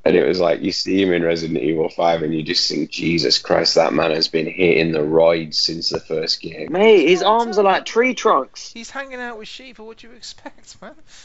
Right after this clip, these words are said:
Speaker 2: Ma-, it took a different turn, man. He, he, he had tree trunk arms. He had really tight, small t-shirt.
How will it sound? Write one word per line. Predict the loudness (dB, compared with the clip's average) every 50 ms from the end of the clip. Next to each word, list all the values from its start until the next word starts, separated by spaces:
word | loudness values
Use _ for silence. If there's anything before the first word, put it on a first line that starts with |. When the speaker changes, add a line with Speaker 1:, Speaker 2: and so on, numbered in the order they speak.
| -20 _
Speaker 2:
Ma-, | -8 -6 -6 -4
it | -2 -4 -4 -2
took | -2 0 0
a | 0
different | 0 0 -2 0 -2 -4 -2 0
turn, | 2 2 2 2 0 -2
man. | -4 -4 -2
He, | 0 0 0 0 0 -4 -12 _ -14
he, | 0 2 2 2 2 -2
he | 2 2 4 6
had | 6 4 2 -2 -6 -16
tree | -18 -16 -12 -4 0 2 2 2
trunk | 2 2 0 0 2 2
arms. | 2 2 0 -2 -6 -10 -6
He | -2 0
had | 0 0 0
really | -4 -8 -4 -2 0 0 0 0 -2 -4 -6
tight, | -8 -6 -2 0 0 0 0 -4 -8
small | -14 -10 -6 -2 -2 -2
t-shirt. | -2 0 2 2 2 2 0 -2 -2 -2 -2 -4